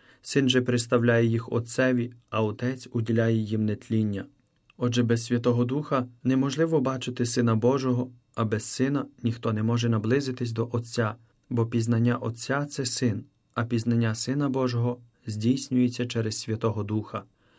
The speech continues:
Пізнання Божих справ, переконаний єпископ Іриней, відбувається більше через невинне серце і чистоту сумління,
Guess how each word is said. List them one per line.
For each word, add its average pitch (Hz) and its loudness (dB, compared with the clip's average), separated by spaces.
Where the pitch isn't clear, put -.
Пізнання 160 0
Божих 156 0
справ, 147 -2
переконаний 113 2
єпископ 123 -4
Іриней, 120 2
відбувається 139 2
більше 147 -4
через 131 -4
невинне 143 0
серце 123 -2
і 123 4
чистоту 117 -2
сумління, 123 2